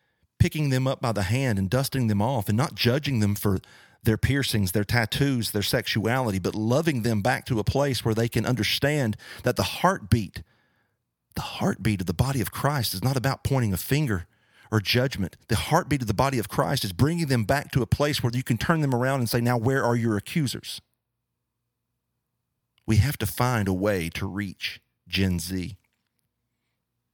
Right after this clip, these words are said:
The second exodus I see happening is young leadership. How are we, as seasoned leaders, demonstrating the kingdom to them?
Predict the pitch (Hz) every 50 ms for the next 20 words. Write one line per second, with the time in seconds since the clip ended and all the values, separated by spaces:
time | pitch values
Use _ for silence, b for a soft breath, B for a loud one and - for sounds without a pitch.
0 | _ _ _ _ _ _ _ _ _ _ _ - 110 - - 160 156 - 123 104
1 | - - 127 127 - - 127 110 104 101 - 107 101 98 - 117 110 101 - 110
2 | 113 - - 98 95 98 90 85 101 107 107 104 104 113 110 104 101 - - -
3 | 92 85 _ _ _ _ _ _ _ _ _ _ _ _ _ _ _ _ _ _
4 | _ _ _ _ _ _ _ _ _ _ _ _ _ _ _ _ _ _ _ _
5 | _ _ _ - - - 107 123 147 160 151 147 135 131 135 123 113 104 - _
6 | _ _ _ _ _ _ _ _ _ _ _ - 113 101 - - - 147 147 131
7 | 123 123 113 104 107 120 120 117 95 95 95 - - - _ _ _ _ _ _
8 | _ _ _ - 95 117 131 139 139 147 - - 156 127 127 123 120 113 117 110
9 | - - 131 127 120 107 101 95 - - 90 90 92 85 82 80